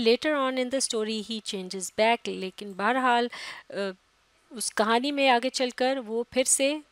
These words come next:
तब्दील हो जाता है। He comes under the racist influence and becomes indifferent towards his wife and child।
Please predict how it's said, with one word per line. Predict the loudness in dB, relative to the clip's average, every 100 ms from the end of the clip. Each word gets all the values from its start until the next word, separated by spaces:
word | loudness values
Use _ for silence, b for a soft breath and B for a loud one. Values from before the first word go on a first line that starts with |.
| -6
तब्दील | -6 -4 -6 -4
हो | -4
जाता | -4 -4 -4
है। | -2 -4 -6 _ B B -10
He | -2 0 0 _ _ _ _ _ _ _ _ _ _ _ B B B B _ _ _
comes | 0 2 0 -2 -2
under | -2 2 2
the | 4 0 2
racist | 4 6 6 4 2 2 2
influence | -6 -6 -10 -8 -2 -2
and | -2
becomes | -4 -2 -2 -2 -6
indifferent | -4 -6 -8 -10 -10 -8 -10 b b b b _ _ _ _
towards | -8 -4 -4 -4
his | -8 -6 2
wife | 2 2 -2
and | -8
child। | -6 -2 -2 -4 -10